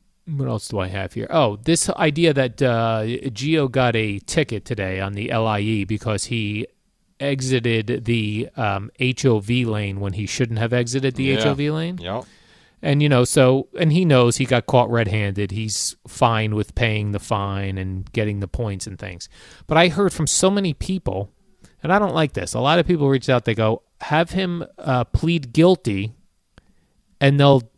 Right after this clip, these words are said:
Speaker 1: knock it down to a jaywalking ticket." I
Speaker 2: That's
Speaker 1: got
Speaker 2: what
Speaker 1: that
Speaker 2: I,
Speaker 1: from
Speaker 2: and a guy called up about that, too.
Speaker 1: Yeah, a caller, numerous people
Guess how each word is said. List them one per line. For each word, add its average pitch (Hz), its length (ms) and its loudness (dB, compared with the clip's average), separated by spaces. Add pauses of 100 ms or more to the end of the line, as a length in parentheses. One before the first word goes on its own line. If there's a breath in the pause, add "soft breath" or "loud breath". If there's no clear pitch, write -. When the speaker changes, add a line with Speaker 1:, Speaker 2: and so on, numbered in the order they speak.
Speaker 1:
knock 143 280 2
it 143 80 2
down 139 240 4
to 123 160 4
a 113 120 4
jaywalking 98 880 -2
ticket." - 340 -14 (320)
I 185 60 0
Speaker 2:
That's 226 140 4
Speaker 1:
got 220 60 2
Speaker 2:
what - 40 4
Speaker 1:
that 190 40 6
Speaker 2:
I, 180 40 2
Speaker 1:
from 165 100 0
Speaker 2:
and 180 80 6
a 180 60 4
guy 220 240 4
called 120 320 -4
up 90 120 -6
about 90 260 -4
that, 101 180 -8
too. 165 160 -4
Speaker 1:
Yeah, 190 240 -4 (100)
a - 60 -10
caller, 190 480 0
numerous 196 560 4
people 139 520 0